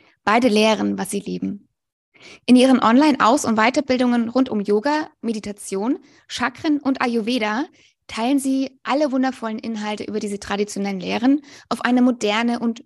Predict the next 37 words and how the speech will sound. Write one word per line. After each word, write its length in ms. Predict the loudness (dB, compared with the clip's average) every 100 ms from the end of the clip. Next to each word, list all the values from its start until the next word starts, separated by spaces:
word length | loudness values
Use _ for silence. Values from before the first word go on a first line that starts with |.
| -4
undogmatische 680 | -2 -2 -4 -10 -10 -10 -8
Art 200 | -8 -8
und 80 |
Weise. 320 | -8 -8 -8 -8 -10 _ _ _ _ _ _ -18 -16 -10 0
Sie 120 | 4
selbst 240 | 4 2
ist 120 | 0 0
außerdem 360 | 2 4 4
Expertin 500 | 2 0 0 0 2
in 180 | 4 4
moderner 380 | 4 4 2 0
Spiritualität 960 | -4 0 0 2 0 0 0 0 -2 -4 -18 -20 -20 _
und 140 | 2
hilft 240 | 2 0 0
Menschen 300 | 0 0 0
unter 280 | 0 2 0
anderem 360 | 0 0 -2
in 160 | -2 -2
dem 100 | -2
Bereich 460 | -4 -4 -6 -6
Business 340 | -4 -2 -2 -2
und 100 | -6
Berufung. 540 | -4 -4 -6 -12 -16 -18 _ _ _ _ _ -20 -20 -16 0
Auf 180 | 2 2
ihrer 220 | 2 2
Website 380 | 0 0 -2 0
schreibt 360 | -2 -2 -4
sie: 320 | -4 -4 -4 -8 _ _ _ _ _ _ _
„Es 140 | -8 -6
gibt 180 | -8
Zeiten, 540 | -6 -2 0 2 2 0 -8 _
in 120 | -2
denen 220 | 0 2 2
man 160 | -2
vom 220 | -4 -2
Weg 180 | -2 -4
abkommt, 540 | -8 -10 -16 -16 -18